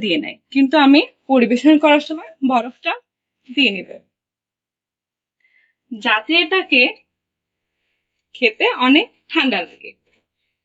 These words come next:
এই রোজার মাসে মহব্বতের শরবত কিন্তু অনেক ভালো লাগবে খেতে। কলিজা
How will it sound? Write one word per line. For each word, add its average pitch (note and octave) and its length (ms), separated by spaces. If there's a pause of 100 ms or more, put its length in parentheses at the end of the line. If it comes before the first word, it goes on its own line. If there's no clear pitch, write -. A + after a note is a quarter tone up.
(1700)
এই C#4+ 160
রোজার B3+ 400
মাসে F4 260 (1120)
মহব্বতের A#3 560
শরবত B3+ 400
কিন্তু D4+ 220 (1000)
অনেক D4 180 (100)
ভালো A3+ 220
লাগবে E3+ 320
খেতে। - 260 (1200)
কলিজা B3 380